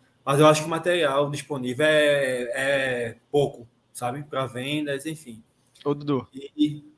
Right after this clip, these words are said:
Speaker 1: Oi?
Speaker 2: Só pra não ficar muito distante, essa que-, esse ponto aí que tu falou, que falta material, é, isso é informação de bastidor, é, tem muito a ver com a casar do esporte também, tá?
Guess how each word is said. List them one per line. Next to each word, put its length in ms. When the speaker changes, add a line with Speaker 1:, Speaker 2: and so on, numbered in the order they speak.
Speaker 1:
Oi? 220
Speaker 2:
Só 220
pra 160
não 100
ficar 220
muito 240
distante, 480
essa 260
que-, 280
esse 240
ponto 340
aí 100
que 80
tu 140
falou, 480
que 400
falta 480
material, 800
é, 420
isso 180
é 80
informação 480
de 60
bastidor, 840
é, 560
tem 140
muito 320
a 80
ver 380
com 200
a 80
casar 480
do 140
esporte 480
também, 340
tá? 260